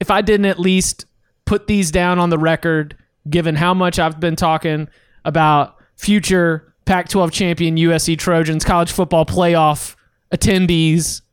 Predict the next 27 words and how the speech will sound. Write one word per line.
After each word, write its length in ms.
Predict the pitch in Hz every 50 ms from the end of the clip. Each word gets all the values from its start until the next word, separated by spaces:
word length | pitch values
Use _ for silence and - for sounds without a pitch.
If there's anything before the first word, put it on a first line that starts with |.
| _ _ _
U 160 | 165 175 165
S 160 | 165 160 156
C 140 | - 175 160
Trojans, 760 | 147 - 175 156 156 151 151 156 151 151 151 - - - - _ _ _ _ _ _ _ _ _ _
or, 280 | - 160 160 160 160 160
uh, 260 | 160 156 151 151 147
this 220 | 147 170 165 -
ten-win 440 | - - 220 196 185 180 180 175 165
Auburn 360 | 160 160 165 170 156 147 143
team. 440 | - - 143 139 135 131 127 127 135 - _ _ _ _
If 120 | - -
I 100 | 180 196
didn't 180 | 196 202 190 180
lock 280 | 180 175 170 165 -
it 80 | 180 165
up, 360 | 170 175 185 185 - - - - _ _ _ _ _ _ _ -
who 180 | 190 196 185
am 200 | 170 160 151 143
I? 320 | 135 123 117 113 113 123 - _ _
So, 480 | - - 170 156 147 143 139 135 131 - - _ _ _
I 60 | - 185
mean, 200 | 196 202 185 - - - _ _
do, 300 | - 214 214 190 175 143 - _ _ _ _
do 100 | - 202
we 100 | 208 202
need 200 | 196 202 208 175
to 400 | 208 208 208 208 208 208 190